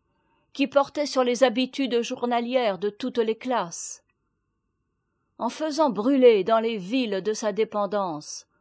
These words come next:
depuis Hambourg jusqu'à Naples, les produits de l'industrie anglaise, il révoltait tous les témoins de ses actes de foi en l'honneur du despotisme.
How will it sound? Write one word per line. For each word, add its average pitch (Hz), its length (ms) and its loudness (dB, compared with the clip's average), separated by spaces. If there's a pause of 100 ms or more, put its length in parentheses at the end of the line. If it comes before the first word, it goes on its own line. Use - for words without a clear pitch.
(320)
depuis 285 480 -2
Hambourg 285 720 4
jusqu'à 233 440 -4
Naples, 208 520 -4 (540)
les 240 120 2
produits 311 520 -2
de 262 80 2
l'industrie 254 640 -2
anglaise, 185 760 -4 (800)
il 262 140 6
révoltait 247 920 4
tous 330 140 0
les 269 200 0
témoins 262 540 2
de 226 120 -4
ses 226 380 -2
actes 330 340 0
de 254 180 2
foi 254 520 0 (300)
en 226 120 4
l'honneur 240 560 4
du 185 140 -6
despotisme. 196 960 -6